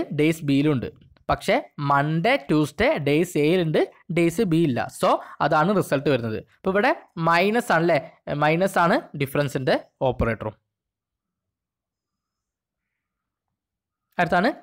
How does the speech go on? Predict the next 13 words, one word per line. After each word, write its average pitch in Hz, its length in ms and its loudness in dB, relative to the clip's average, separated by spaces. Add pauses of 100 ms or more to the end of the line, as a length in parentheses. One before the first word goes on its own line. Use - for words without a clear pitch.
കമ്പയർ 190 460 0
സെറ്റ്. 151 260 0 (760)
We 214 80 0 (160)
can 254 140 2 (100)
check 247 160 0 (220)
if 185 120 -2 (100)
a - 20 4 (160)
given 180 340 0
set 165 280 -4
is 156 180 -2
a - 20 -2 (320)
subset 202 540 -2
or 233 40 2